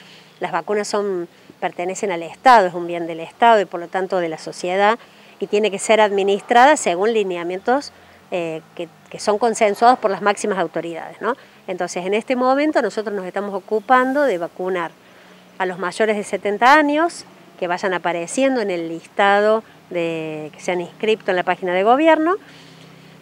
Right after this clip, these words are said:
con la vacuna Sputnik. Y vamos a vacunar, estamos vacunando a docentes y personal de salud con la vacuna Sinopharm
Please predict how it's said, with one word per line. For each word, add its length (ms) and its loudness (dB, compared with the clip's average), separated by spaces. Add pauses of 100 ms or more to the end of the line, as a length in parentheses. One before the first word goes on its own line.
(160)
con 200 4
la 80 8
vacuna 360 0
Sputnik. 640 -10 (1040)
Y 140 0
vamos 260 6
a 60 -2
vacunar, 640 -2
estamos 420 0
vacunando 480 -6
a 60 -10
docentes 840 -2 (420)
y 80 -8
personal 480 -2
de 80 -2
salud 560 0 (640)
con 220 -6
la 100 -6
vacuna 380 -6
Sinopharm 720 2